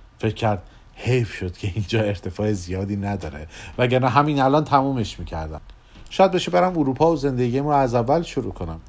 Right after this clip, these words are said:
شاید می‌تونستم مثل اون دخترای جوون روزنامهٔ هرالد تریبیون بین المللی بفروشم."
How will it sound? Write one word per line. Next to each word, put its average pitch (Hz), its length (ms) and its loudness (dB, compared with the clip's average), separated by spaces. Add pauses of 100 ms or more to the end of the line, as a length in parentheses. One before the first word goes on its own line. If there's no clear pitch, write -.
(120)
شاید 147 280 4
می‌تونستم 147 440 -2
مثل 139 220 -4
اون 143 100 -2
دخترای 127 440 0
جوون 123 560 -2
روزنامهٔ 113 500 -2
هرالد 104 400 -2
تریبیون 104 560 -6
بین 104 220 -4
المللی 92 460 -6
بفروشم." 76 580 -10